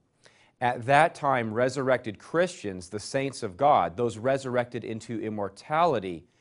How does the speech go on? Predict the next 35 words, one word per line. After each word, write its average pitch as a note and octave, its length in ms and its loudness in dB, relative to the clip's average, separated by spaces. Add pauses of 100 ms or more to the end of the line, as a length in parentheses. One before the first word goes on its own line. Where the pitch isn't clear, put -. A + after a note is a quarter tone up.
(240)
will B2 140 0
be A#2 100 0
given A2 300 0
eternal A#2 640 -4
and G#2 160 -6
immortal G#2+ 480 0
life. A#2 360 4 (360)
And C3 140 -2
they C#3+ 60 2
will D3 140 4
rule E3+ 300 4
under E3+ 300 -2
God A#2 280 4
and G#2+ 100 -4
Christ A#2+ 340 -2
forever, A2 400 0 (520)
including C#3 480 -2
ruling D3 340 2
over D3 280 2
the C3 120 -2
earth, D#3 300 2
the A#2 140 -2
angelic C3+ 440 -2
realm, D3 380 2 (280)
and B2 160 -2
the A2+ 60 -2
billions D#3 580 2
and C3+ 120 -2
billions C3 300 -2
of G#2+ 120 -8
galaxies A#2 520 2
throughout G#2+ 320 -2
the F#2+ 80 -12
universe. F#2 560 -8 (680)
It's C#3+ 180 2